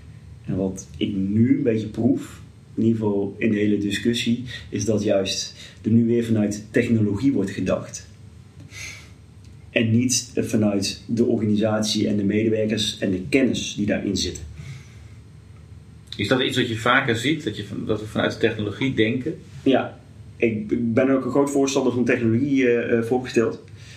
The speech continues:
Speaker 1: Eh, want het kan ons werk echt wel makkelijker, leuker en to-, nog toffer, eh, maken in mijn optiek.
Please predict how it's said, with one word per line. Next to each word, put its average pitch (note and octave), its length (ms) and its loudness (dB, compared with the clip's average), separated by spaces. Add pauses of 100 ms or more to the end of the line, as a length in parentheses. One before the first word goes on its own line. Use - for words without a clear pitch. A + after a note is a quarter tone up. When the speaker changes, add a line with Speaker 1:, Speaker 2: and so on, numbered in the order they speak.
(160)
Speaker 1:
Eh, A#2 180 2
want G#2+ 100 0
het G#2+ 100 0
kan A2+ 200 2
ons G#2+ 140 0
werk A2+ 300 2
echt A#2+ 260 0
wel A2 280 2
makkelijker, G#2+ 520 2
leuker A2 440 2
en - 160 -4
to-, A#2+ 160 -2
nog A#2+ 240 2
toffer, B2+ 440 2
eh, A#2+ 100 0
maken A#2+ 280 0
in A#2 60 4
mijn A#2+ 180 4
optiek. A#2+ 320 0